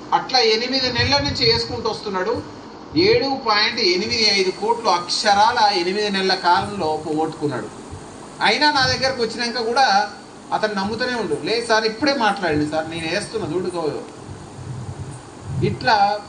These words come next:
మనల్ని నమ్మించి, అందులో నమ్మకం మనది ఏంటంటే, నమ్ముతాం, అత్యాశకు పోతాం, తర్వాత ఒళ్ళు గుల్ల అయిపోతది,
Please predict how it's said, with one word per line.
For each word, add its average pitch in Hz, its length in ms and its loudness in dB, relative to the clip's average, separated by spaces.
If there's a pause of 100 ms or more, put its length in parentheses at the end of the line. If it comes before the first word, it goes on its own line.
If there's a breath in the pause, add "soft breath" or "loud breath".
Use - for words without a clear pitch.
మనల్ని 185 480 -2
నమ్మించి, 220 680 -2
అందులో 214 580 0
నమ్మకం 247 760 0 (160)
మనది 202 340 4
ఏంటంటే, 233 420 0
నమ్ముతాం, 196 540 0 (140)
అత్యాశకు 233 600 2
పోతాం, 208 360 -4 (440)
తర్వాత 170 360 0
ఒళ్ళు 170 500 0
గుల్ల 156 200 -2
అయిపోతది, 143 600 -2